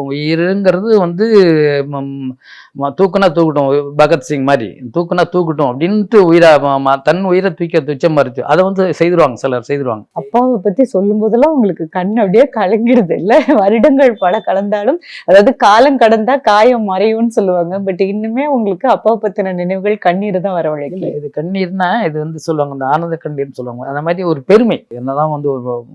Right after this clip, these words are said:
Speaker 1: கஷ்டமான சூழ்நிலை கொடுத்தாலும் கூட அதை எங்களுக்கு பெருமைப்படுத்துறதுங்கிறது தான் எங்களுக்கு வந்து ஒரு
Speaker 2: அப்பா சிறையில இருக்கும் போதுமே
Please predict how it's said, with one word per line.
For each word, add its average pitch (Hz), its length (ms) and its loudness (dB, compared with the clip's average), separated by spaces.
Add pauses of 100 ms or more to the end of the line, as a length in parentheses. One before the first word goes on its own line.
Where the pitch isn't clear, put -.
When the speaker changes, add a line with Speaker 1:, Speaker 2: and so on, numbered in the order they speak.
(300)
Speaker 1:
கஷ்டமான 147 440 -2
சூழ்நிலை 156 420 -2
கொடுத்தாலும் 127 140 -6 (260)
கூட 127 180 -4 (680)
அதை 185 180 0
எங்களுக்கு 185 320 0
பெருமைப்படுத்துறதுங்கிறது 151 920 -4
தான் 214 160 -4
எங்களுக்கு 123 340 -6
வந்து 123 160 -6
ஒரு 101 200 -8 (640)
Speaker 2:
அப்பா 254 360 -4
சிறையில 277 460 2
இருக்கும் 233 340 -2
போதுமே 165 460 -4